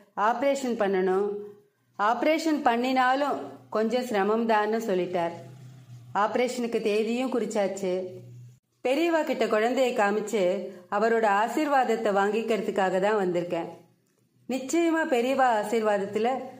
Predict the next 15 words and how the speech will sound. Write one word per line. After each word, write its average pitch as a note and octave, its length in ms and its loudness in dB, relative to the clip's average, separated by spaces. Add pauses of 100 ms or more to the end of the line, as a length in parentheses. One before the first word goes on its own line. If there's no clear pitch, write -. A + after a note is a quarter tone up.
(160)
குழந்தைக்கு B3 580 0
குணமாயிடும்னு A3+ 840 2
பரிபூர்ண C#4 720 0
நம்பிக்கையோட A3+ 640 0
வந்திருக்கேன்னார். F3+ 920 -2 (1120)
இந்த C#4+ 260 2
விஷயத்த C4+ 600 0 (480)
ஸ்ரீகண்டன் B3 540 2
மகா A3 340 2
பெரியவா G#3 360 0
கிட்ட F#3+ 300 0
அப்படியே A3 540 -2
சொன்னார். F3 480 -2 (1080)
மகா C4+ 380 0
பெரியவா A3+ 560 2